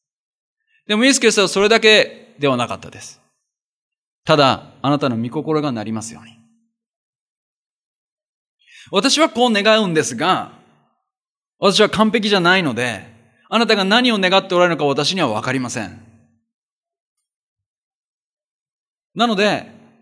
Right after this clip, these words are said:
あなたが願っておられることが私に実現しますように。私が願っていることがあなたが考えていることと合致するんであれば、マッチするんだったら、それを叶えてください。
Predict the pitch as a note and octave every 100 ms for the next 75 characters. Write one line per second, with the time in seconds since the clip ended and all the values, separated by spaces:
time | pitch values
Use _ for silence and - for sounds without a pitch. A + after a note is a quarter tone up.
0 | - F#3 E3 D#3+ F#3+ D3+ - _ _ -
1 | D3 D#3+ - C#3 C3 A#2 A2+ C3 F3 A2+
2 | - _ _ B2 A#2+ A2 A#2+ A#2 A2 A#2
3 | A2 - F#2 - F#2+ - _ _ _ _
4 | _ _ _ - G3+ G#3+ G#3+ G#3 A#3+ A#3+
5 | A#3 A3 A3 A#3 G#3 F#3 A3 G#3+ G3 A3
6 | A#3 B3 G#3+ G3+ G3 F3+ F3+ D#3 E3 A3
7 | G#3 B3 A#3 G3 A3 G3 E3+ - - D#3+
8 | A3 - F#3+ F#3 F#3 F3 E3 A3+ F#3 -
9 | - F#3 E3+ - D#3 F#3+ C#3+ B2 G2+ -
10 | -